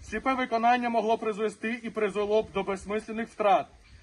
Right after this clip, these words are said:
ще на етапі попереднього розгортання. Ми не можемо розголошувати деталі цього розпорядження, а для, для комітетної людини абсурдність задачі очевидна.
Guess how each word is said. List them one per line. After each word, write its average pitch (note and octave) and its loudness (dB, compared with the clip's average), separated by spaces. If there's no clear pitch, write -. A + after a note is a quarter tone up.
ще A3+ 0
на G#3+ 2
етапі G#3+ 4
попереднього G#3 2
розгортання. F3+ 0
Ми G3+ 0
не C4+ 2
можемо A3+ 2
розголошувати G#3+ 0
деталі G#3+ 6
цього F#3 -4
розпорядження, D#3 -2
а F3 2
для, F#3+ -4
для F3+ 0
комітетної A#3 -2
людини A3+ -2
абсурдність A3+ -4
задачі A3 2
очевидна. F3+ -6